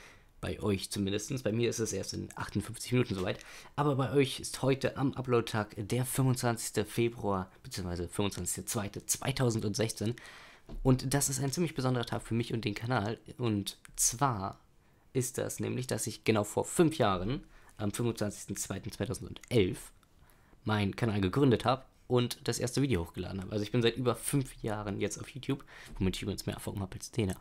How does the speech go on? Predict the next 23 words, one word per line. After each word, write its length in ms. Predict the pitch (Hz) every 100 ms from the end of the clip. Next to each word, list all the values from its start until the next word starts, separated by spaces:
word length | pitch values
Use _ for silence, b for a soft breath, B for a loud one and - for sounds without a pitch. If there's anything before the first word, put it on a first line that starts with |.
| -
Haha. 280 | 180 - - B B B B -
Und, 400 | 123 113 113 -
ähm, 460 | 113 107 104 98 95 _ _ _ _ - - -
ja, 220 | 117 85
auf 140 | - 131
jeden 160 | 131
Fall. 240 | 120 123 - B B B B
Fünf 240 | - 160 156
Jahre 180 | 147 139
YouTube 460 | 131 127 135 123
und 320 | - 120 110 - -
ich 140 | -
kann 240 | - 127
<laughs> 100 | 113
eigentlich 240 | - 113 107
nur 120 | 127
sagen, 280 | 113 107 196
es 140 | 135
läuft 340 | 110 107 - -
eigentlich 360 | 101 - - -
momentan 380 | 107 107 98 - -
ziemlich 360 | - 143 127
cool. 220 | 143 117